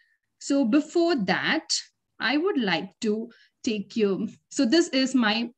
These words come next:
modus operandi. So this is how my class looks. So five minutes of energizers. So it includes various activities. This is the most important, um,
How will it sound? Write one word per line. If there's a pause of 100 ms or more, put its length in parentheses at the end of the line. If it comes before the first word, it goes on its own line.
(200)
modus (160)
operandi. (460)
So
this
is
how
my
class
looks. (540)
So (360)
five
minutes
of
energizers. (380)
So
it
includes (220)
various
activities. (280)
This
is
the
most
important, (380)
um,